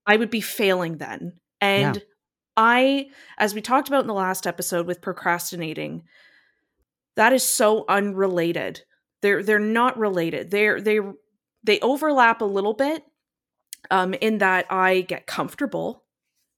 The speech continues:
Speaker 1: Do I get comfortable being alone? Yeah. Yeah, of course I do. I wanna be alone.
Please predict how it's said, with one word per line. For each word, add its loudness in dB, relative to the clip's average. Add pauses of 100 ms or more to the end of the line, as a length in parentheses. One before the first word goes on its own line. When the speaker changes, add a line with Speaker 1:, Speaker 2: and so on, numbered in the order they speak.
(180)
Speaker 1:
Do 0
I 4
get -4
comfortable -2
being 2
alone? 0
Yeah. -8 (680)
Yeah, -6
of -6
course -6
I -2
do. -8 (340)
I -6
wanna 0
be -2
alone. -2